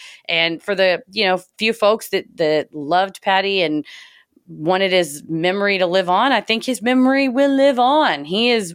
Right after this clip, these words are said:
more famous than he could have ever imagined. His story will go on and on forever. I hope his kids, wherever they are, will, uh, find some solace in their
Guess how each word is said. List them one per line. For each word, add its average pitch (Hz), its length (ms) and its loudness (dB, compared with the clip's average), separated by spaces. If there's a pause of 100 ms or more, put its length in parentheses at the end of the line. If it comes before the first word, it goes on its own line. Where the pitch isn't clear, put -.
(140)
more 214 340 0
famous 247 440 -4
than 202 120 -4
he 214 120 -2
could 208 140 -2
have 180 120 -2
ever 214 420 -2 (300)
imagined. 202 500 -2
His 180 140 -10
story 202 320 0
will 175 140 -6
go 175 200 2
on 175 160 2
and 170 140 -2
on 160 160 0
forever. 165 520 0
I 147 60 -4
hope 151 340 -2 (460)
his 151 220 -4
kids, 175 320 -2
wherever 156 200 0
they 147 160 2
are, 180 320 0
will, 156 440 -2
uh, 135 400 -2 (260)
find 170 460 -2
some 185 220 -4
solace 170 480 -2
in 160 420 -4
their 147 280 -2